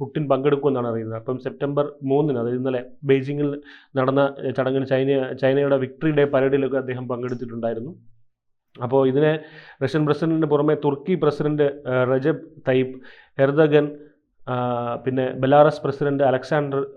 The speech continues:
ലുക്-, ലു-, ലുഷൻകോ, പിന്നെ അർമേനിയൻ പ്രധാനമന്ത്രി നിക്കോൾ പാഷിന്യൻ, കസാക്കിസ്ഥാൻ പ്രസിഡന്റ് കാസിം ജോമർട്ട്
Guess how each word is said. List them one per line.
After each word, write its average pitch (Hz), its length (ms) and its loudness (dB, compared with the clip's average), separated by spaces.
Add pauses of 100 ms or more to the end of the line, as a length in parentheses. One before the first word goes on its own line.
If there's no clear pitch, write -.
(260)
ലുക്-, 131 320 -4 (180)
ലു-, 123 540 0
ലുഷൻകോ, 135 560 -4 (520)
പിന്നെ 135 180 2
അർമേനിയൻ 165 420 6
പ്രധാനമന്ത്രി 139 500 2
നിക്കോൾ 135 420 2
പാഷിന്യൻ, 131 640 0 (440)
കസാക്കിസ്ഥാൻ 147 600 0
പ്രസിഡന്റ് 127 640 -4
കാസിം 131 500 -2
ജോമർട്ട് 131 500 -2